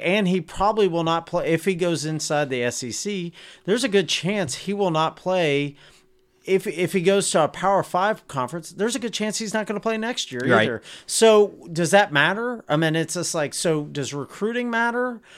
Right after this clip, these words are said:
Speaker 1: Or, uh, to build the foundation, or do you just pick and choose, I mean, out of the transfer portal like Dion's doing right now?
Speaker 2: So I, I don't think we know for sure yet, but I think you can do it both ways.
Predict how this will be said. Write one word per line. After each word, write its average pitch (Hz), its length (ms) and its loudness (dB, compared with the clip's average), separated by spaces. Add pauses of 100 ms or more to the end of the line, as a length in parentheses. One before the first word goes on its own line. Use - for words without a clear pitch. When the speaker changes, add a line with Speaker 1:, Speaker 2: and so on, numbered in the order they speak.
(240)
Speaker 1:
Or, 214 500 4
uh, 170 120 0 (240)
to 160 120 2
build 156 200 4
the 143 60 -2
foundation, 156 760 2
or 180 640 0 (420)
do 135 120 -2
you 170 60 2
just 151 240 -6
pick 175 160 0
and 165 100 0
choose, 165 600 -2 (240)
I 156 120 0
mean, 165 180 2
out 165 160 2
of 180 60 0
the 160 60 -2
transfer 170 460 -2
portal 143 300 -2
like 151 220 0
Dion's 165 500 2
doing 98 200 -8
right 90 220 -12
now? 82 320 -14
Speaker 2:
So 170 260 6
I, 156 240 4
I 190 120 6
don't 226 160 6
think 190 240 -2
we 135 100 0
know 113 380 4
for 107 180 -6
sure 98 380 0
yet, 87 280 -8
but 117 120 6
I 123 40 6
think 160 240 4
you 175 60 -2
can 143 180 2
do 120 220 4
it 107 140 -2
both 104 240 -2
ways. 90 420 -10